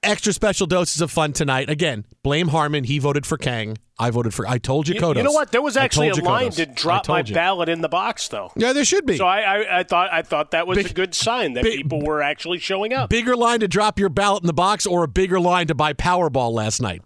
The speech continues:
Speaker 1: Ah, the bigger lines of
Speaker 2: Well,
Speaker 1: Powerball.
Speaker 2: the biggest line of the three was the Chick-fil-A across the street
Speaker 1: Mm.
Speaker 2: from where I dropped my
Speaker 1: Mm.
Speaker 2: ballot off, 'cause that was tailing back into a very busy street.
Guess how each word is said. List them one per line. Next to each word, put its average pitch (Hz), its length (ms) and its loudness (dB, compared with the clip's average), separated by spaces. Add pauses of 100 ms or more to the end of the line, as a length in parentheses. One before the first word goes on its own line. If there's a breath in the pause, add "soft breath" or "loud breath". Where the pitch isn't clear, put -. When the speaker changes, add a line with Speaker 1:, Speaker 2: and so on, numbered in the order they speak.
Speaker 1:
Ah, 165 220 2
the 185 100 0
bigger 196 260 2
lines 202 300 2
of 180 40 2
Speaker 2:
Well, 175 340 2
Speaker 1:
Powerball. 151 200 0
Speaker 2:
the 220 60 4
biggest 262 320 0
line 190 340 2
of 151 120 -4
the 156 100 -2
three 208 400 -2
was 143 240 -2
the 135 120 -10
Chick-fil-A 170 600 -2
across 160 420 -2
the - 60 -6
street 165 360 -2
Speaker 1:
Mm. - 20 -16
Speaker 2:
from 165 160 -6
where 170 120 2
I 165 120 0
dropped 170 400 -2
my 170 140 0
Speaker 1:
Mm. 170 120 -8
Speaker 2:
ballot 175 320 0
off, 180 260 -2 (280 loud breath)
'cause 190 140 -2
that 202 180 2
was 180 140 -2
tailing 175 420 0
back 170 280 2
into 160 280 2
a 147 40 0
very 160 280 0
busy 143 400 -4
street. 135 500 -6